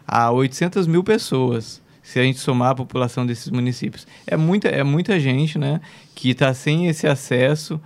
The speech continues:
a um acesso mais facilitado, digamos assim, ao poder executivo, ao poder legislativo.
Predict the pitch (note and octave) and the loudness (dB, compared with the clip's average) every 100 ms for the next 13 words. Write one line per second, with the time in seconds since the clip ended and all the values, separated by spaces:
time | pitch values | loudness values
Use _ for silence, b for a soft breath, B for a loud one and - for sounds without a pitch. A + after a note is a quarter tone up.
0 | B B B - A#2+ B2 B2 B2 A#2+ B2 | B B B 0 2 2 -2 -2 -2 0
1 | D3 - C#3 D3 D3+ D#3+ D#3 D3 C#3 - | -2 -2 0 0 2 -2 -2 -4 -4 -2
2 | B2+ C3 B2+ B2 A#2+ A#2 A#2 A2+ - B2+ | -2 -2 -4 -2 0 0 0 -2 -4 -2
3 | D#3 - B B - A#2+ C#3 C#3 E3 C#3+ | -2 -6 B B 0 2 2 0 -4 0
4 | C3+ D3 C#3+ C#3+ - B2 C#3 D3 B2+ - | 0 2 0 -4 -6 -4 0 2 0 -2
5 | A#2+ B2 A#2+ B2+ D3 D#3 A#2+ A2 | -4 -2 -2 -2 -4 -4 -6 -8